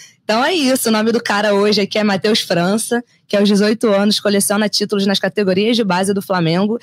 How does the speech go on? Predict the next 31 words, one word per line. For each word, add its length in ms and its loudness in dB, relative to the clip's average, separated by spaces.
e 100 -4
da 120 2
seleção 420 -2
brasileira. 640 2
E 80 -2
agora, 540 0
né, 160 2
em 120 2
dez 380 0
dias, 440 0
foi 140 -2
campeão 380 0
da 160 0
Copa 340 -2
do 80 0
Brasil 540 2
e 100 0
da 120 -2
Libertadores 600 0
da 140 2
América 520 0
pelo 260 2
time 280 2
profissional 720 -2
do 60 -2
Flamengo. 580 0
E 80 -2
daqui 180 0
a 80 -2
pouco, 340 -2
né, 320 -2